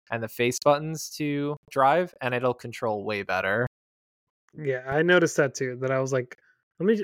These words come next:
Speaker 2: I was like, I, I remembered, like, oh, it, it was made for the D-pad, then I used the D-pad, like, it's a lot easier to maneuver around.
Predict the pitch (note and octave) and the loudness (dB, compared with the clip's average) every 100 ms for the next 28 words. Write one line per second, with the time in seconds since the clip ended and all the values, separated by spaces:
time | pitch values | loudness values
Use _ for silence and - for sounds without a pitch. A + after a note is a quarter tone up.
0 | - E3 D#3+ E3+ F#3 F3 D#3+ D3+ D3+ D#3 | 4 6 6 6 4 6 6 6 6 6
1 | D3 C3+ B2+ B2 D#3+ D#3 C#3 C#3 F3 D3 | 6 4 0 0 4 6 6 4 2 2
2 | C3+ D#3+ D3+ D3 - C3 B2 C#3 C3 B2+ | 0 2 4 4 2 0 0 -2 0 0
3 | B2 B2+ B2+ C3 C#3 C3 C3+ B2+ B2+ B2+ | 0 0 -2 0 0 0 -2 -2 0 0
4 | B2 B2 B2 A#2+ B2 B2 B2 B2 B2 A#2+ | 2 0 0 0 2 4 2 0 0 0
5 | A#2+ A#2+ B2 B2 A#2+ A#2+ A#2+ A#2+ | -2 -2 -2 0 0 0 0 -2